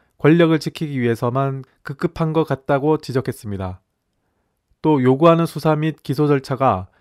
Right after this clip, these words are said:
기존 형사법 체계를 따르고 있는 만큼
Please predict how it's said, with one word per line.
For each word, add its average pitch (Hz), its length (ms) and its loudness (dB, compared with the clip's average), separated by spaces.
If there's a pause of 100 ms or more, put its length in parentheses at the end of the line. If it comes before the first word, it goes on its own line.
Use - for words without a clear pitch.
(160)
기존 151 300 0
형사법 165 560 -2
체계를 165 360 -2
따르고 147 340 0
있는 127 160 -6
만큼 101 500 -4